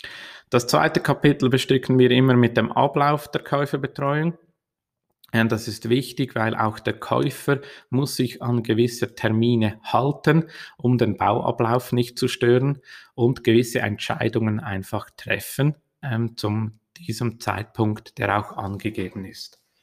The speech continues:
<clears throat> Ja, dann im dritten Kapitel, ähm, eine Möglichkeit von Mehr- und Minderkosten. Ähm,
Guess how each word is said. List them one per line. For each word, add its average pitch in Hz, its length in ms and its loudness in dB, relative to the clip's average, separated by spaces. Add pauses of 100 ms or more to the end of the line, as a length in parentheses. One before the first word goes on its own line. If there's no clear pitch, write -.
(320)
<clears throat> - 60 -4 (1800)
Ja, 135 280 4 (240)
dann 165 180 4
im 170 140 2
dritten 175 380 0
Kapitel, 165 760 2
ähm, 135 600 0 (400)
eine 139 320 0
Möglichkeit 131 500 -2
von 123 280 2
Mehr- 139 320 2
und 117 240 -4
Minderkosten. 170 1120 -2 (240)
Ähm, 123 680 -2